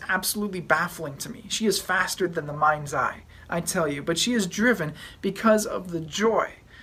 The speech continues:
she gets at seeing those presents under the tree. She doesn't understand the concept yet of gifts, but I'm sure she understands the concept of wrapping paper. So she's not actually going for the gift itself,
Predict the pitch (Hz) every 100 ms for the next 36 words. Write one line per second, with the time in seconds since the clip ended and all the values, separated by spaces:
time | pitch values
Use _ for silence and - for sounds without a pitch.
0 | - - - 190 175 170 - - - -
1 | 196 202 190 175 - - 156 139 135 -
2 | - - - 147 135 147 - - - -
3 | - - - - - - 220 240 240 226
4 | 196 - 190 180 - 190 190 - 185 180
5 | 160 175 156 - 175 - - - - -
6 | 190 180 185 247 262 240 208 208 190 196
7 | 165 151 143 - - - 160 165 143 147
8 | 139 139 135 143 165 117 147 - - -
9 | - - - - - - 180 185 196 220
10 | 202 190 180 165 214 202 - 160 151 170
11 | 170 147 - 180 147